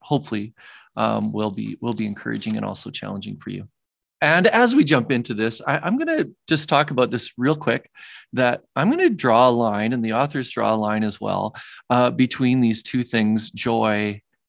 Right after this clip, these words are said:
and happiness. And, and I'm just gonna throw in that I, I think they're different. Happiness being maybe, maybe something that begins in a more, like, in moments in time, and joy being something that maybe we're rooted in,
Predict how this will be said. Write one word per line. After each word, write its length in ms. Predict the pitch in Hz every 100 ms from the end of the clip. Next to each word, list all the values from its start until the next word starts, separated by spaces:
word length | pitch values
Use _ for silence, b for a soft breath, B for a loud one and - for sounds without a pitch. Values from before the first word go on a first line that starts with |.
| -
and 220 | 107 104
happiness. 720 | 101 104 110 107 110 - - -
And, 320 | 110 110 107
and 140 | 123 123
I'm 180 | 143 139
just 220 | 131 -
gonna 300 | 127 113 104 -
throw 280 | - 123 117
in 220 | 117 113
that 100 | 107
I, 160 | 107 113 127
I 100 | 127
think 240 | 139 110
they're 140 | 113
different. 420 | 110 107 107 104 - B B 135 - - _ _
Happiness 600 | 127 139 135 139 123 117
being 320 | - 123 117
maybe, 300 | 120 127 131 -
maybe 400 | 139 143 160 165
something 440 | 175 180 165 170 151
that 180 | 120 120
begins 760 | 113 110 123 120 135 170 180
in 220 | 175 151
a 80 | 143
more, 380 | 123 120 120 113
like, 360 | 107 107 107 - _ _ _ _ _ -
in 180 | 120 113
moments 480 | 120 139 170 185
in 120 | 202 196
time, 500 | 208 202 220 220 - _
and 120 | 120 110
joy 240 | 107 107
being 260 | 101 101 101
something 320 | - - 101
that 140 | 101
maybe 180 | 101 101
we're 220 | 101 107
rooted 520 | 95 101 104 104 107
in, 440 | - 104 98 98